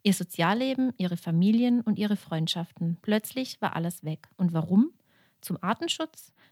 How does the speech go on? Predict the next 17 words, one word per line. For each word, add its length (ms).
Na 140
ja, 200
ganz 260
bestimmt 400
nicht. 320
Wenn 160
man 100
das 180
Thema 340
Zoo 260
mal 180
ganz 380
nüchtern 600
und 220
mit 180
Abstand 420
betrachtet, 720